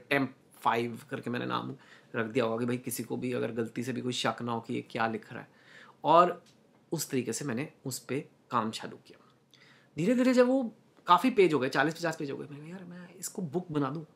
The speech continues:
और ऐसे ही मैंने उस पे काम चालू किया और I think करीब छः महीने या एक साल तक मैं उस पे बिना कोई एक्सपेक्टेशन के, बिना कुछ समझे कि क्या कर रहा हूँ,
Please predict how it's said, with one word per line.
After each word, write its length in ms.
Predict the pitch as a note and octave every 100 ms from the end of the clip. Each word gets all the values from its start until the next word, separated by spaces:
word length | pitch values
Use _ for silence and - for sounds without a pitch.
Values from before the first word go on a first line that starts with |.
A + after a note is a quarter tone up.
| _ _ _ _ _ _ _ _ _ _ _ _ -
और 280 | D#3+ - -
ऐसे 280 | D3+ D#3 F#3+
ही 240 | F#3 G#3 - - B2
मैंने 280 | B2+ C#3+ -
उस 160 | C3+ -
पे 280 | - C#3 - _ _ _ _
काम 200 | G#2+ A#2+
चालू 200 | C3 A#2+
किया 180 | A#2 D3
और 260 | D3 C3+ - -
I 40 | C3+
think 240 | D#3 D#3+ - -
करीब 240 | B2+ B2 -
छः 220 | - C#3+
महीने 320 | D3 C#3+ C3+ C#3
या 180 | B2+ -
एक 200 | C3 C3+
साल 200 | - G#2+
तक 180 | - B2+ - - - - -
मैं 80 | F3
उस 120 | D3+
पे 180 | - D#3
बिना 560 | C3+ - D#3 D#3+ B3
कोई 360 | C#4 A3+ A#3 A3
एक्सपेक्टेशन 600 | F3 - F3+ D#3+ D3 E3
के, 180 | D#3+ E3
बिना 460 | A#2 - B2 D#3+
कुछ 500 | G#3+ A3+ A3 - - - _ _ -
समझे 360 | - B2 B2+
कि 140 | C#3+ F3
क्या 240 | - D3+
कर 180 | E3 D#3+
रहा 100 |
हूँ, 80 | E3